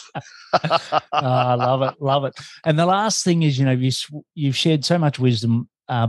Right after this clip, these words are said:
Speaker 2: but, you know, what's something really fundamental that you learned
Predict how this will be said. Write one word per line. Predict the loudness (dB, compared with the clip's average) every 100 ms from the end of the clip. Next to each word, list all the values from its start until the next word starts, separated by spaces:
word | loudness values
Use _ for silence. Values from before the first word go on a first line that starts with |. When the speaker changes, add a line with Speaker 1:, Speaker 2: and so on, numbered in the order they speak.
| 0
Speaker 2:
but, | 0 2
you |
know, | 2
what's | 2 -2 -2
something | -2 0 0 2 0 -4 _ _ _ _ _ _
really | -2 0 0
fundamental | 2 2 2 2 2 2 0 0
that | -4 -6
you | -4 0
learned | 2 2 2 0